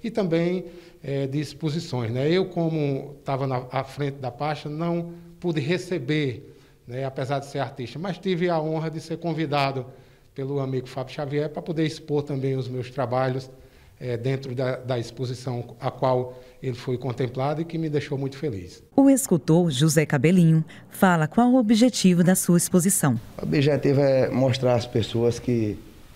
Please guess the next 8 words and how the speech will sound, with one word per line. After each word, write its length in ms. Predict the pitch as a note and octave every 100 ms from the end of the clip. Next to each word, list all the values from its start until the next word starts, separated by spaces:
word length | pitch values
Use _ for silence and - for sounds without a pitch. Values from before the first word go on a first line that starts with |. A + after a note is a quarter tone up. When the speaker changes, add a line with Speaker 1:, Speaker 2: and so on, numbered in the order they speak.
| - - - - - - B2
Speaker 3:
nem 240 | D3 C#3+
tudo 420 | C#3 C#3+ C#3 C#3+
é, 340 | C3+ A#2+ B2 -
é, 140 | B2
é 20 | A#2+
lixo. 440 | A#2 G#2 - - - -
Ou 80 | C#3+
seja, 480 | B2 A2 G2 G#2+